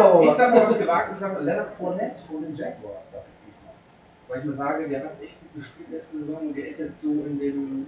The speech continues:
Speaker 2: Flow drin. Zweites Jahr und ich sage, der wird richtig Gas geben und die Jaguars das auch bringen. Und ich sage, bevor wir jetzt hier die großen Namen nennen, sag ich mal Leonard Fournette. Das ist ein zukünftiger Running Back, der was kann und, äh, der wird auf jeden Fall,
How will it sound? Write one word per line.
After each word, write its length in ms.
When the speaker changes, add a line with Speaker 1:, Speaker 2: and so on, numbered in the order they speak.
Speaker 2:
Flow 340
drin. 380
Zweites 460
Jahr 480
und 300
ich 160
sage, 420
der 120
wird 220
richtig 560
Gas 280
geben 520
und 120
die 60
Jaguars 240
das 80
auch 240
bringen. 140
Und 120
ich 60
sage, 240
bevor 280
wir 80
jetzt 120
hier 200
die 120
großen 280
Namen 240
nennen, 320
sag 160
ich 100
mal 140
Leonard 160
Fournette. 420
Das 140
ist 120
ein 40
zukünftiger 640
Running 320
Back, 240
der 120
was 200
kann 200
und, 160
äh, 20
der 80
wird 120
auf 140
jeden 260
Fall, 180